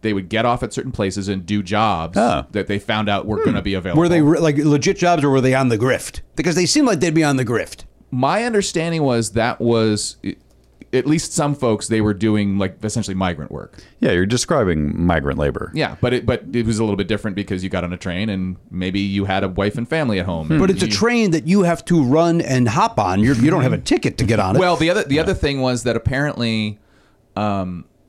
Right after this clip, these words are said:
Speaker 1: some conductors would, like, get to know some of these folks, and so
Speaker 3: Oh.
Speaker 1: they would be like, "Eh, it's not harming anything." And
Speaker 3: Right.
Speaker 1: it's kinda like they're almost guarding the cars.
Speaker 2: Yeah.
Speaker 1: Like, it wasn't necessarily a, enforcing the,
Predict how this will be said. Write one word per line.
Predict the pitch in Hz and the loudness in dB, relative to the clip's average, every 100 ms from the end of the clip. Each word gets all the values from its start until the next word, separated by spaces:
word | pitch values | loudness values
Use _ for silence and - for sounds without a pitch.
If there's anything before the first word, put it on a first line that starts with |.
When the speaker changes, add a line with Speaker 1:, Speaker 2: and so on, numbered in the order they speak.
| _ | _
Speaker 1:
some | - - - 120 123 | -20 -14 -4 -2 -2
conductors | 123 113 101 110 - 107 92 | -4 -4 0 -2 0 -2 0
would, | 98 | 0
like, | 92 90 | -2 -4
get | 98 - | -4 -4
to | |
know | 90 107 127 | -2 0 0
some | - 131 | 0 -2
of | 131 | -2
these | 127 | -2
folks, | - 135 139 - - | 0 0 0 -6 -8
and | 98 95 | -4 0
so | 104 | 0
Speaker 3:
Oh. | |
Speaker 1:
they | 104 | 0
would | 101 101 90 | 2 0 0
be | 98 | -2
like, | 92 90 _ | -2 -4 _
"Eh, | - 151 | -8 -6
it's | 139 | -4
not | 135 120 | -4 -2
harming | 117 120 | 0 0
anything." | 117 117 113 | 0 -2 -4
And | 110 | 0
Speaker 3:
Right. | 117 95 | 0 2
Speaker 1:
it's | 98 - | 0 -2
kinda | 113 107 | -2 -2
like | 98 | -2
they're | 101 | -4
almost | 85 90 | -6 -4
guarding | 101 113 113 110 | 0 2 2 0
the | |
cars. | 104 - 113 110 107 104 - - | -2 -2 2 2 2 -2 -6 -6
Speaker 2:
Yeah. | 69 65 - | -6 -6 -12
Speaker 1:
Like, | 85 90 - _ | -6 -6 -6 _
it | 90 | -4
wasn't | 113 123 107 | -2 0 0
necessarily | 120 117 107 120 117 113 104 98 - | -2 -2 -2 0 2 2 2 -2 -4
a, | - - - - _ - - - _ _ - | -6 -8 -20 -20 _ -20 -20 -20 _ _ -2
enforcing | 147 - - 165 175 180 - 151 135 127 110 | -2 -4 -6 -2 0 0 -2 -2 -2 -4 -2
the, | 110 | -2